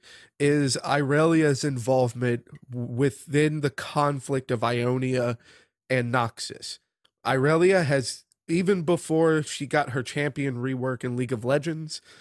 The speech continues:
which is when they revamped the story to what it is now,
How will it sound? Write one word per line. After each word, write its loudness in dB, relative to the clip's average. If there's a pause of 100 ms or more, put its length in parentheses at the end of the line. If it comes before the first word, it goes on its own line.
(160)
which -4
is -6
when -2
they 0
revamped -2
the -4
story -2
to -6
what -2
it -4
is -4
now, -2